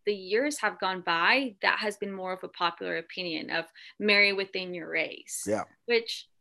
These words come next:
Speaker 1: who cares? I mean, honestly, marry who you love.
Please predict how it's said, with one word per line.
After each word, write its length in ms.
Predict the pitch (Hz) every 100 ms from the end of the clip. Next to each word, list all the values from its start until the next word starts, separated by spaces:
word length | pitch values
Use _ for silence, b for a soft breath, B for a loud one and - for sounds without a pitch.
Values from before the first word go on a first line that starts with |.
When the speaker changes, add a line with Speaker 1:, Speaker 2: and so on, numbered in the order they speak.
| _ _ - -
Speaker 1:
who 160 | 370
cares? 540 | 381 - 294 - - 226
I 100 | 233
mean, 220 | 240 240 - _ -
honestly, 480 | 240 311 311 190
marry 320 | 180 214 254 269
who 120 | 285
you 140 | 277
love. 340 | 220 220 151